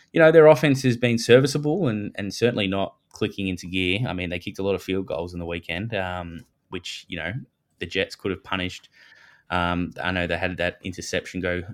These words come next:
go astray, and they could have been taking the lead if they were to pick off, um, Dak Prescott there. It was just a bad error by the, um,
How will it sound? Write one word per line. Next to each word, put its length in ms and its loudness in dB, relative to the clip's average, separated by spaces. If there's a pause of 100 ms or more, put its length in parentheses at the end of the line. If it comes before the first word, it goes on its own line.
(120)
go 180 -4
astray, 480 -4
and 120 -6
they 100 -6
could 160 -8
have 80 -10
been 300 -10
taking 360 -6
the 60 -10
lead 340 -4 (640)
if 140 -6
they 80 4
were 200 6
to 60 2
pick 240 4
off, 160 0 (140)
um, 480 0 (100)
Dak 240 2
Prescott 420 0
there. 140 2
It 40 2
was 100 -4
just 120 -10
a 40 -14
bad 240 0
error 260 0
by 240 -4
the, 220 -8
um, 300 -10